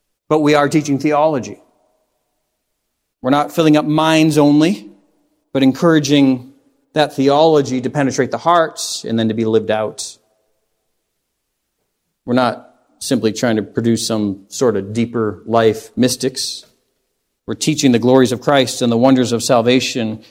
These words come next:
and also how those things ought to change how we live day to day. Theology affects how you live as a husband. Theology affects how you live as a wife.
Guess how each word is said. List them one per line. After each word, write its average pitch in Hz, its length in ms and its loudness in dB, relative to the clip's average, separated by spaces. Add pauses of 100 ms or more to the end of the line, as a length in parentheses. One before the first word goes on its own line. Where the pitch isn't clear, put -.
and 127 120 0
also 127 280 0
how 127 200 2
those 120 280 0
things 120 160 -2
ought 120 180 -2
to 120 80 -8
change 117 380 -4
how 113 100 -4
we 107 100 -4
live 107 240 0
day 101 140 -4
to 98 80 -10
day. 92 280 -10 (800)
Theology 151 560 2
affects - 600 -4 (4000)
how 131 80 -2
you 123 120 2
live 120 180 0
as 107 80 -4
a 101 60 -2
husband. 104 420 -6 (880)
Theology 131 440 0
affects - 640 -6 (380)
how 120 40 -6
you 117 100 -2
live 113 140 -2
as 101 80 -6
a 104 60 -8
wife. 117 400 -6